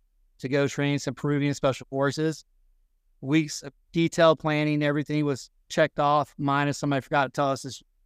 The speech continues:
giant river's in the way to get to the island we needed to go to.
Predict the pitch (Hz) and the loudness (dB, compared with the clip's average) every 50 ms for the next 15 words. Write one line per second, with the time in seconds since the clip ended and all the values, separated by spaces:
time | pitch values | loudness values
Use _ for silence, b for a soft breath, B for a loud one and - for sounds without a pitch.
0 | _ - 139 143 139 143 143 131 123 135 143 143 135 139 131 117 135 135 131 131 | _ -4 0 2 2 2 2 0 0 0 0 2 2 0 0 0 0 0 0 0
1 | 131 135 135 131 131 131 120 131 120 - 131 123 117 120 131 135 131 127 123 123 | 0 0 0 0 -2 -4 -6 -6 -6 -4 -4 -2 0 0 0 0 0 -2 -2 -2
2 | 127 123 123 123 120 120 127 127 123 113 - 127 127 127 120 | -2 -4 -4 -4 -4 -2 0 0 0 -2 -4 -6 -8 -8 -8